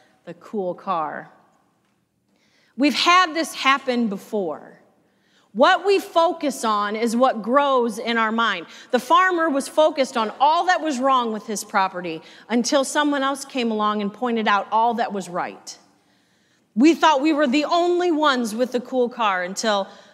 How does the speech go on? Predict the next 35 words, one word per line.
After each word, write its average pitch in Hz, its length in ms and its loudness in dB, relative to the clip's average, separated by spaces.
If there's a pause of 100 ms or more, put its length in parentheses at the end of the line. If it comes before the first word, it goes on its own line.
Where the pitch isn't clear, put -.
(180)
our 185 140 -4
brains 208 420 -2
started 190 520 -4
to 190 100 -10
notice 175 480 -6
it. 143 180 -14 (1080)
What 285 320 0
we 359 140 0
focus 247 580 -2
on 160 420 -10 (440)
is 180 180 -10
what 180 260 0
will 175 140 -8
grow. 160 500 -6 (1120)
I 226 120 2
know 269 260 4
that 247 160 2
you 240 140 -2
know 226 260 2
that 214 180 -2
I 208 220 2
can 226 260 -4
be 214 180 -4
an 190 120 -8
anxious 185 460 -10
person. 151 600 -12 (1040)
I 220 140 4
can 233 180 -2
often 220 560 0
focus 220 580 -4
on 175 440 -2 (320)
all 208 240 2
that 190 200 -2
is 170 160 -8
wrong 143 520 -8